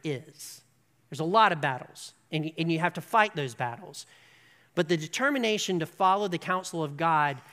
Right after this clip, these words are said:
to the best of your ability is a decision that you have to make, he wants you to make, and then you follow him in that counsel. He is a wonderful counselor.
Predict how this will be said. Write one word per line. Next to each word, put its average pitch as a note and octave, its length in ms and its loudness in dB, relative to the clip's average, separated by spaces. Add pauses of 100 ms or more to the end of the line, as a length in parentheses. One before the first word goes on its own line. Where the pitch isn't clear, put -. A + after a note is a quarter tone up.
(520)
to G3 120 0
the E3+ 80 2
best F#3+ 300 0
of E3 100 -6
your E3 140 2
ability D#3 500 -2
is D#3+ 140 -4
a E3+ 40 0
decision G3+ 480 0
that D#3 120 -2
you F3 160 -2
have E3 180 -2
to E3 80 -4
make, E3 340 -2
he F#3+ 160 -4
wants F#3+ 360 -2
you E3 60 -6
to D#3 100 -4
make, D3 340 -4
and D3+ 220 -2
then E3+ 160 2
you E3+ 100 0
follow D#3 360 -2
him C#3+ 440 -6
in C#3 140 -4
that C3+ 180 -10
counsel. C3+ 420 -12
He G#3+ 260 -8
is F3 200 -4
a D3+ 120 -2
wonderful E3+ 680 -4
counselor. D3 560 -6